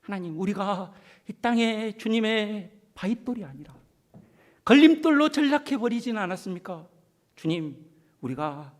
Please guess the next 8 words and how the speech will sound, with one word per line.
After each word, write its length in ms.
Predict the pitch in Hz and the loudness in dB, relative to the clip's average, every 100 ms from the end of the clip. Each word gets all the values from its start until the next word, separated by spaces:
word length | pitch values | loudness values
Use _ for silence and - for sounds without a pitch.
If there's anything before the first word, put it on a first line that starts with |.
| _ _ _ | _ _ _
주님 400 | - 254 254 240 | -2 2 2 2
나라의 440 | 226 196 214 208 208 | 0 2 2 0 0
걸림돌이 520 | 202 202 202 196 185 | 0 0 -2 -4 -4
아닌 340 | 156 180 160 - | -6 -8 -10 -6
정말 760 | - 285 330 359 330 302 302 | 4 6 6 4 2 2 0
주님 300 | 302 262 262 | 0 4 4
나라를 380 | 233 214 226 214 | 4 0 0 -2
위하여 260 | 196 196 | -4 -6